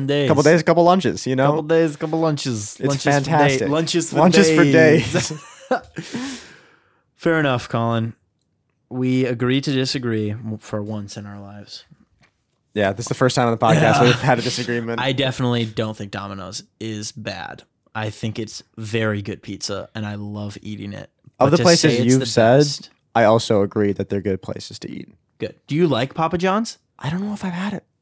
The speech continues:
Speaker 1: Yeah, see, that makes me
Speaker 2: And yet, I'm
Speaker 1: irked.
Speaker 2: still
Speaker 1: <laughs>
Speaker 2: willing to bet money I would like Domino's better.
Speaker 1: I think that you would like Domino's better only because you think that you would like Domino's better.
Speaker 2: Maybe.
Speaker 1: You tend to not go into these types of experiences with an open
Speaker 2: Yeah.
Speaker 1: mind,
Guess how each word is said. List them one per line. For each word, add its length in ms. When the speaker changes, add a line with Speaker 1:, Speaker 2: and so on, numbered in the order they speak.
Speaker 1:
Yeah, 160
see, 260
that 440
makes 300
me 220
Speaker 2:
And 140
yet, 220
I'm 160
Speaker 1:
irked. 80
Speaker 2:
still 480
Speaker 1:
<laughs> 180
Speaker 2:
willing 340
to 100
bet 320
money 540
I 60
would 80
like 120
Domino's 360
better. 360
Speaker 1:
I 120
think 180
that 120
you 120
would 100
like 160
Domino's 320
better 260
only 220
because 380
you 100
think 240
that 80
you 140
would 100
like 160
Domino's 320
better. 320
Speaker 2:
Maybe. 340
Speaker 1:
You 220
tend 260
to 100
not 220
go 100
into 240
these 280
types 300
of 100
experiences 640
with 140
an 140
open 240
Speaker 2:
Yeah. 140
Speaker 1:
mind, 220